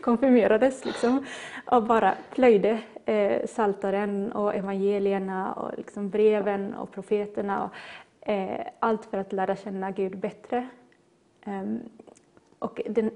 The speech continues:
den våren, den perioden som följde, jag hade fortfarande en, en lite skev gudsbild, eh,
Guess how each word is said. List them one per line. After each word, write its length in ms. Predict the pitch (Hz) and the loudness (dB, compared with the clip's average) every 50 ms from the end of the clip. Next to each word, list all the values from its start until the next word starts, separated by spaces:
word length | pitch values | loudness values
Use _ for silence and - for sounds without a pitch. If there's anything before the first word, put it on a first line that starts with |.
| - - - _ _ | -6 -20 -20 _ _
den 220 | - 226 220 226 208 | -6 -2 -2 -2 0
våren, 420 | 214 220 202 196 208 220 226 226 | 2 2 2 4 2 2 2 0
den 120 | 214 214 202 | 0 0 -2
perioden 340 | - 233 226 208 185 190 185 | 0 2 4 4 2 0 -4
som 160 | - 208 202 | -8 -8 -10
följde, 540 | - - 233 220 208 196 196 196 226 233 240 233 - - - - - - - - - _ _ _ - | -6 -4 -2 0 2 2 0 0 0 -2 -4 -4 -8 -20 -20 -20 -20 -20 -20 -20 -20 _ _ _ -4
jag 140 | - 233 214 | 0 0 2
hade 240 | 196 220 202 214 208 | 2 2 2 2 2
fortfarande 560 | 208 233 220 226 - 240 226 226 214 208 214 | 2 2 0 0 0 0 0 0 2 0 0
en, 460 | 208 202 202 - - 202 196 196 196 - - - | 2 0 0 0 -2 -2 -2 -4 -4 -8 -10 -10
en 240 | - 208 208 208 - - - | -8 -6 -6 -6 -8 -8 -6
lite 240 | - 220 220 220 226 | 0 0 2 2 0
skev 460 | - - - 196 190 196 190 202 202 | -4 0 2 2 2 2 0 -2 -4
gudsbild, 640 | - 220 - - - - - 196 196 202 202 208 - - _ _ _ _ _ - | -6 -6 -6 -8 -12 0 2 2 2 2 0 -8 -14 -18 _ _ _ _ _ -4
eh, 320 | 202 190 185 185 190 - | -2 -2 0 0 -2 -2